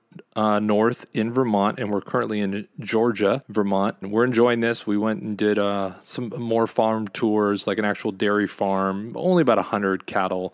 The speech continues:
but just a really cool experience 'cause they make cheese there. 'Cause again, remember I said I was in Vermont. It's cheese. I ate way more cheese than I should have and then bought way more cheese than I should have. We've been having grilled cheese sandwiches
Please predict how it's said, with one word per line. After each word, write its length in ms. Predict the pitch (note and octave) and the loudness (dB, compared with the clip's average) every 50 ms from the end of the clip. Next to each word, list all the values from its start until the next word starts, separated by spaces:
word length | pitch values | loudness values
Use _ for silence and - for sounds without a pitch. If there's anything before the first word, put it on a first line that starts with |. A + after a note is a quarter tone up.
| - - | 0 4
but 100 | - D3+ | 4 4
just 180 | - F3+ - - | 4 4 4 4
a 60 | C#3 | 4
really 320 | A#2+ A#2 C3 C3 B2 A2+ | 6 6 6 6 4 2
cool 680 | - - - A#2 A2 G#2+ G#2 G#2 G2+ G2 F#2+ F#2+ F#2+ - _ _ _ - | 0 0 0 2 4 4 4 4 2 0 -2 -4 -8 -12 _ _ _ -6
experience 500 | - G#2 - - - A#2 G#2 F#2+ F2+ - | -6 -4 -4 -2 -2 -2 -2 -2 -4 -4
'cause 160 | - - G2+ | -4 -4 0
they 120 | G2 G#2+ G#2 | 0 0 0
make 160 | G2 G2 F#2 | 0 -4 -4
cheese 280 | - - G3+ D3+ G2+ - | 0 0 2 2 0 -2
there. 220 | - - - - - | -4 -8 -10 -12 -8
'Cause 160 | - G2+ F2+ | -6 -6 -4
again, 260 | G2+ A2 B2 F#2 D#2+ - - | -2 -2 -2 -2 -2 -8 -10
remember 180 | - A2 G2+ F#2+ | -8 -4 -2 -2
I 40 | F#2 | -2
said 180 | - - G#2+ | -2 -2 -2
I 20 | F#2+ | -2
was 120 | F#2 F#2 | -2 -4
in 100 | F#2+ F2+ | -6 -4
Vermont. 340 | F#2+ G#2+ A2+ G#2 E2 - - _ _ - | -4 -4 -4 -4 -8 -10 -16 _ _ -18
It's 280 | - A2 - - - - - | -16 -12 -12 -12 -12 -12 -10
cheese. 420 | - - B2 - - - - - _ _ _ - | -6 -6 -6 -6 -6 -10 -16 -18 _ _ _ -6
I 100 | - A2 | -4 -2
ate 320 | A2 A2 G#2+ G2 G2+ - _ - - | -2 0 0 0 -2 -2 _ -10 -6
way 380 | A2+ G#2+ G2+ G2 G2+ G#2 G2+ | -4 -4 -2 0 0 0 0
more 240 | G2 G2 G2 F#2 F#2 | -2 -2 -2 -4 -4
cheese 300 | - - - G2 F#2 F2+ | -4 -4 -4 -4 -2 -4
than 80 | F#2+ F2+ | -4 -6
I 80 | F2+ | -6
should 260 | E2+ - - G2 F2+ | -6 -6 -4 -2 -2
have 240 | F2 F2 F2 E2+ E2+ | -2 -2 -4 -4 -6
and 160 | G2 F#2 F2 | -8 -10 -10
then 160 | F2 E2+ E2+ E2+ | -10 -12 -10 -6
bought 340 | E2+ F2 F2+ F2+ - - | -4 -4 -4 -4 -6 -6
way 140 | - G2+ F2 | -4 -4 -4
more 220 | F2 F2+ F2+ F2+ F2+ | -6 -8 -12 -12 -12
cheese 320 | - - - F2+ - - | -12 -10 -10 -10 -10 -12
than 100 | - G2+ | -14 -14
I 60 | G2+ G2+ | -12 -12
should 200 | - - - - | -10 -10 -10 -12
have. 100 | - - - | -8 -2 2
We've 140 | A2+ A2 G2+ | 2 4 4
been 120 | G#2+ G2 | 2 2
having 260 | F#2 G2 F#2+ F#2 F#2 | 0 0 -2 -2 -4
grilled 220 | F#2 G2 F#2+ F#2 - | -4 -4 -4 -4 -4
cheese 220 | - A2 G2 - | -4 -4 -4 -4
sandwiches 600 | - G2+ G2 G2 - - G2 F#2+ - - - - | -4 -6 -6 -8 -10 -12 -12 -10 -10 -10 -10 -12